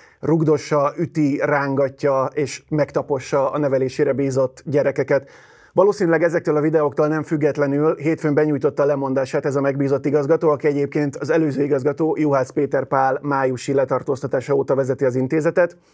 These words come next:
és ma pedig kedden a rendőrség nagy erőkkel szállt ki a Szőlő utcai javítóintézetbe. A mai élő műsorban kettő vendégünk lesz. Velünk lesz Gyurkó Szilvia, a Hintalovon Alapítvány alapítója és vezetője, egy gyerekjogi aktivista. Ö,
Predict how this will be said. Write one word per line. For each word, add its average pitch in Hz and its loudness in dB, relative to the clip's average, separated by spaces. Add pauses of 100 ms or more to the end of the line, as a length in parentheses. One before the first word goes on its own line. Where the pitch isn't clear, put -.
(460)
és 139 -2
ma 160 2
pedig 139 -2
kedden 135 0
a 143 -2
rendőrség 147 0
nagy 139 0
erőkkel 135 0
szállt 135 -2
ki - -4
a 131 -4
Szőlő 135 0
utcai 135 0
javítóintézetbe. 131 0 (800)
A - -4
mai 196 4
élő 180 4
műsorban 160 2
kettő 165 0
vendégünk 147 2
lesz. 151 0 (280)
Velünk 170 2
lesz 160 0
Gyurkó 165 2
Szilvia, 147 2
a 143 2
Hintalovon 143 2
Alapítvány 143 0
alapítója 143 2
és 135 -4
vezetője, 139 2
egy 135 0
gyerekjogi 143 0
aktivista. 170 0 (600)
Ö, 147 4